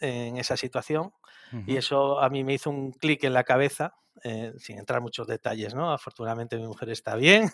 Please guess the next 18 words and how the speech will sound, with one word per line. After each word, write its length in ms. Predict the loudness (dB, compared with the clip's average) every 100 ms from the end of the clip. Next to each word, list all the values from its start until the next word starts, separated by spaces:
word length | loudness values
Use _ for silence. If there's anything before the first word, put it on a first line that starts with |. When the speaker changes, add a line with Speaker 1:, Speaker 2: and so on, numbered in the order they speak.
| 2
Speaker 1:
<laughs> 140 | 2 -2 -14 -10
y 60 | -6
mis 100 | -4
Speaker 2:
Espero, 100 | -4
Speaker 1:
hijos 240 | -4 -6
Speaker 2:
sí. 0 |
Speaker 1:
también, 440 | -6 -6 -4 -6 -6
¿no? 180 | -8 -4
Pero 180 | -4
en 60 | -2
aquel 260 | -2 -2 -4
momento 520 | -4 -6 -6 -6 -6
tuve 380 | -6 -6 -6 -8 _ _
una 200 | -6 -4
situación 460 | -4 -4 -4 -4 -4
de 100 | -2
vida, 400 | 0 0 0 -4 _ _ _ -6
eh, 640 | -2 0 0 -2 -4 -8